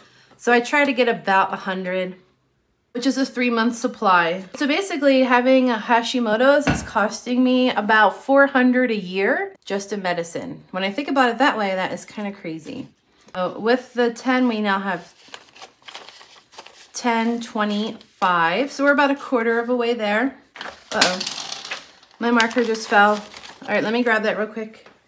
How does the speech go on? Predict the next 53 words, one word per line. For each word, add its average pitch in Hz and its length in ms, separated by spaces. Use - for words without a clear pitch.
Savings, 294 880
this 240 240
really 254 360
is 240 220
just 220 300
a 208 180
general 220 460
savings. 226 800
I - 80
think 277 180
if 302 100
I 262 60
ever 233 240
do 214 220
get 214 180
it 202 160
to 226 140
a 208 60
nice 196 280
point, 196 460
I - 40
could - 160
think 185 240
about 175 440
what 185 220
to 180 100
do 165 100
with 175 240
it. 185 260
But 269 80
for 269 140
now, 254 260
it 294 120
seems 240 360
to 247 60
just 226 280
serve 214 260
as 202 240
a, 175 340
"Uh-oh, 190 320
I 190 120
need 208 160
money. 220 320
I 180 80
have 180 220
money 180 240
in 196 80
my 208 100
<laughs> 208 120
savings," 214 500
kind 185 280
of 185 120
thing 180 400